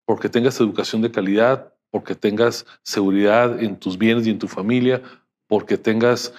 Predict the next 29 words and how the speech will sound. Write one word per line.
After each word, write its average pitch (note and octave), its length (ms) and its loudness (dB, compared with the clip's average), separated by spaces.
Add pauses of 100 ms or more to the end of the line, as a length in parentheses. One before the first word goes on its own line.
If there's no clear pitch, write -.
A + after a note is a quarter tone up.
(260)
eh, G#2+ 260 0
un A2+ 160 0
retiro A2+ 440 2
digno, C3 360 2
porque - 280 -4
tengas A#2 460 0
una A2+ 260 0
salud G#2 280 0
universal G#2 460 0
garantizada. A2+ 720 0 (1500)
Y D3+ 340 2
yo F#3 160 2
creo G#3 180 2
que G#3 280 4
ahí D3 320 4
está F3 320 2
la F3+ 60 6
diferencia C3+ 460 2
de C3 120 6
fondo C3 500 2
en, G#2+ 220 0
en A2 160 0
la G#2 100 2
visión, A2 560 2 (580)
en A2 300 2
la A2 80 6
habilitación G#2+ 640 0
del D3+ 180 4
individuo D3 800 4